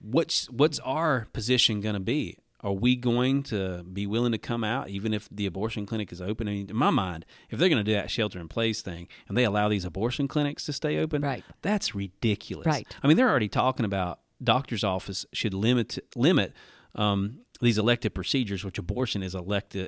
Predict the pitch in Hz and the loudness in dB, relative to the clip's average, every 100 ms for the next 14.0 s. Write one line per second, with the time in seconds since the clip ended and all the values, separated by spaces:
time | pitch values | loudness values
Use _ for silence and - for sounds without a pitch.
0 | - 101 92 98 - 87 85 - 107 87 | -4 -4 -2 -4 -4 -10 -10 -4 -4 -4
1 | 87 - - 120 107 78 76 151 165 156 | -8 -8 0 2 2 -2 -6 -2 0 0
2 | 151 - - - - 98 95 160 147 123 | -4 -8 -20 -8 -4 0 2 2 2 0
3 | - 104 - 107 98 - - 104 92 90 | 0 -2 2 2 2 -4 -6 -4 -4 -6
4 | - 107 110 104 - 90 - 107 92 87 | -2 2 2 0 -4 -6 -2 -2 0 -2
5 | 127 185 - 87 113 175 139 101 - 127 | -2 -2 -4 -6 -4 -2 -2 -2 -2 -4
6 | 117 - 120 113 104 - 110 101 95 90 | -4 -6 -2 -2 -2 -6 -2 0 0 -2
7 | 87 - 113 123 202 123 107 - 101 - | -6 -8 -2 0 0 -2 -4 -8 -6 -2
8 | 104 98 92 92 - 98 - 101 107 101 | 0 0 -2 -6 -2 -4 -4 -4 -2 0
9 | 98 113 110 107 110 104 107 110 - - | 0 0 0 -2 -4 -2 0 0 -4 -12
10 | 143 139 113 113 110 95 - 113 104 101 | -8 -6 -2 2 2 0 -4 -2 0 0
11 | 101 107 113 117 - - _ _ - 110 | -2 0 2 2 0 -8 _ _ -2 -2
12 | 110 104 - 107 104 98 113 208 123 156 | 0 -4 -2 -4 -2 -2 -2 -2 -2 -2
13 | 139 127 - - 139 123 - - - 101 | -2 -4 -10 -8 -6 -6 -10 -8 0 0